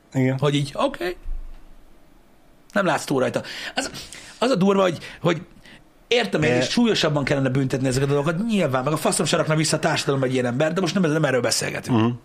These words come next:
Speaker 2: Most volt pont
Speaker 1: Nyilv-,
Speaker 2: ez a
Speaker 1: nyilván ez se lenne megoldás, mert úgyis lenne olyan, aki akarja csinálni, mert visszakerülve a dohányzáshoz. Ö, csak nem tudom, hogy mi lenne amúgy a megoldás.
Speaker 2: A dohányzással kapcsolatban?
Speaker 1: Aha.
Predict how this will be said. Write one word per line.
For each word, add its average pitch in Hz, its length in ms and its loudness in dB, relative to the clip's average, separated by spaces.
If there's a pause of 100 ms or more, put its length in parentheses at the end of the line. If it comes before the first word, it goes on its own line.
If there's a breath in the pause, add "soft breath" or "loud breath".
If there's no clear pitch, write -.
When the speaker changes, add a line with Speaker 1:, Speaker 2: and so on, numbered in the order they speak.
(840 loud breath)
Speaker 2:
Most 254 160 0
volt 175 160 2
pont 160 160 2
Speaker 1:
Nyilv-, 135 120 4
Speaker 2:
ez 113 60 2
a - 40 4
Speaker 1:
nyilván 123 300 4
ez 117 120 2
se 104 140 0
lenne 90 180 0
megoldás, 87 600 0
mert 92 320 -2
úgyis 110 300 -2
lenne 85 220 -4
olyan, 85 160 -4
aki 85 180 -6
akarja 85 340 -4
csinálni, 82 540 -4
mert 85 180 -2
visszakerülve 85 540 -2
a 82 40 0
dohányzáshoz. 82 640 0 (440 loud breath)
Ö, 90 340 0 (500)
csak 120 220 -2
nem 117 140 0
tudom, 120 200 2
hogy 117 280 0
mi 107 120 0
lenne 101 400 0 (140)
amúgy 101 320 0
a 104 40 2
megoldás. 85 560 -2 (800 loud breath)
Speaker 2:
A 151 60 0
dohányzással 135 480 0
kapcsolatban? 135 500 -2
Speaker 1:
Aha. 120 200 0